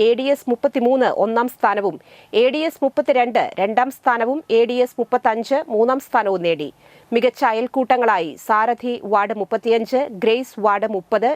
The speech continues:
ശിവദ വാർഡ് ഇരുപത്തിരണ്ട് എന്നിവരെയും തിരഞ്ഞെടുത്തു. ഘോഷയാത്രയിൽ ഒന്നാം സ്ഥാനം എ ഡി എസ് മുപ്പത്തിമൂന്ന്, രണ്ടാം സ്ഥാനം എ ഡി എസ് മുപ്പത്തിരണ്ട്, മൂന്നാം സ്ഥാനം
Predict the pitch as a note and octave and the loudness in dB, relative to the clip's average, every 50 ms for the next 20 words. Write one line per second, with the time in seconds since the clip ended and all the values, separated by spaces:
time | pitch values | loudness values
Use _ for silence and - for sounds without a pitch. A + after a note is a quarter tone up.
0 | - - - - B3+ A#3 A#3+ A#3 A#3 C4+ D4+ D4+ A3+ G#3+ G3 G#3 G#3 F#3 F#3+ G3 | -4 -8 -8 -4 0 2 4 4 4 2 0 0 0 0 0 0 0 -4 -4 -4
1 | G#3+ - - A3+ A3+ A3 A#3 C4 - - A3+ G3+ G#3 F#3+ F#3+ F3+ F3+ F3+ F3 G3+ | -4 -2 -2 -2 0 0 0 -2 -2 -2 -4 -4 -2 -2 0 -2 -2 -2 0 0
2 | F#3 F3+ F3 E3+ E3 D3+ - D3+ - - _ _ - - - - - - _ - | 0 0 0 0 -2 -2 -4 -10 -12 -12 _ _ -20 -20 -20 -20 -20 -20 _ -2
3 | - C4 C4+ C4 - D4+ C#4 C4 B3 B3 - B3 B3 G#3+ E3+ - - - G#3+ A#3 | 0 2 2 2 2 2 2 2 2 2 2 0 0 0 -2 -2 -2 -2 -2 0
4 | A#3 B3 C4 C4 - _ - C4+ B3+ C4 D4+ E4 - G#3+ A3 A3+ A#3 A#3 A#3 A#3 | 0 -2 -2 -2 -4 _ 0 0 0 0 -4 -6 -2 0 2 2 2 2 0 -2
5 | A3+ - _ A3+ G3+ - A3+ - B3 A#3 A#3 A#3+ B3 C4 D4+ D#4+ - - G3 G3 | -2 -2 _ -8 -4 -4 -2 -2 0 2 2 2 2 2 -2 -2 -2 -2 -2 0
6 | G#3 G#3+ A3 A3+ - _ - A3+ G#3 G#3 G3+ G#3+ - G3+ G#3+ G#3+ G3 G#3+ G#3+ G3+ | 2 0 0 -2 -6 _ -2 0 0 0 -4 -2 0 0 0 2 2 2 0 0
7 | - - G3+ - A3 - - G#3+ A3 A3 G3+ A#3+ C4+ G4 - - - - - - | 0 -4 -2 -2 0 0 0 0 0 0 2 0 0 0 -2 -8 -20 -20 -20 -20
8 | _ - B3 C#4+ D#4 E4 F4 E4 - - - C#4+ B3+ C4 C#4 | _ 0 2 2 4 2 0 -2 -4 0 0 0 2 2 0